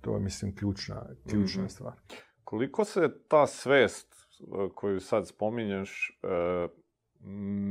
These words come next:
Speaker 2: menja ako gledamo globalno ovde regionalno tržište, pošto mislim da je manje više svuda slična situacija, slični izazovi ako gledamo taj neki X U prostor.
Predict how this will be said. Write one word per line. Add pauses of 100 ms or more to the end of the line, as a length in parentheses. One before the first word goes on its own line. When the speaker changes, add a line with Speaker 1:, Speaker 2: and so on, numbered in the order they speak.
Speaker 2:
menja
ako
gledamo
globalno
ovde
regionalno
tržište,
pošto
mislim
da
je (140)
manje
više
svuda (480)
slična
situacija,
slični
izazovi
ako
gledamo
taj
neki
X
U
prostor.